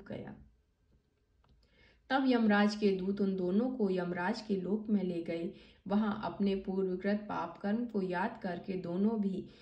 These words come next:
भयभीत हो रहे थे। तदंतर यमराज ने जब उनके घृणित कर्मों पर दृष्टिपात किया, तब उन्हें मालूम हुआ कि मृत्यु के समय अकस्मात खोपड़ी के जल में स्नान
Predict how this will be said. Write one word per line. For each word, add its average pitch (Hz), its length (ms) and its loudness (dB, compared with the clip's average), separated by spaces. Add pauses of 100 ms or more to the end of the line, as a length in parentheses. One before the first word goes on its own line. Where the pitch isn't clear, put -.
(240)
भयभीत 202 520 4
हो 180 160 0
रहे 175 420 -4
थे। - 180 -4
तदंतर 175 640 -8 (180)
यमराज 165 540 -4
ने 208 140 4
जब 185 260 -4
उनके 175 280 -8
घृणित 196 420 -6
कर्मों 175 360 -6
पर - 180 -10
दृष्टिपात 185 760 -8
किया, 170 280 -8
तब 175 240 -10
उन्हें 170 220 -10
मालूम 170 540 -6
हुआ 190 240 0
कि 175 180 -10
मृत्यु 196 420 -8
के 185 160 -4
समय 180 400 -2 (400)
अकस्मात 220 1000 2
खोपड़ी 208 520 2
के 196 220 2
जल 190 260 0
में 214 280 0
स्नान 185 520 -2